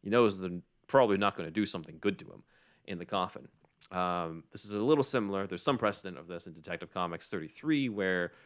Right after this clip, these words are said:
he gets wounded and the Napoleon-looking guy, Karl Kruger, uh, wants to kill him with a disintegrator ray, but Batman switches himself out with a henchman, so the henchman gets <laughs> disintegrated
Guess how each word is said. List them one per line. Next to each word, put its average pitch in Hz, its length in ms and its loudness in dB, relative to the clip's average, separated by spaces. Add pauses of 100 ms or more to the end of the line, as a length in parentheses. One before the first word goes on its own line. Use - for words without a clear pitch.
(160)
he - 160 -4
gets 110 200 0
wounded 113 560 4
and 95 480 -4
the 87 500 -4
Napoleon-looking 98 760 0
guy, 87 320 -2
Karl 90 320 0
Kruger, 98 600 -2 (380)
uh, 87 320 -2
wants 98 260 2
to - 80 -12
kill 98 280 2
him 104 120 2
with 85 120 -2
a 82 40 -10
disintegrator 90 600 -2
ray, 85 320 -2
but 80 200 -8
Batman 85 360 0
switches 90 400 -8
himself 87 380 -4
out 87 180 0
with 80 100 -8
a 80 40 -8
henchman, 85 480 -4
so - 100 -6
the 80 120 -8
henchman 85 340 -2
gets 98 140 -6
<laughs> - 20 -8
disintegrated 113 680 0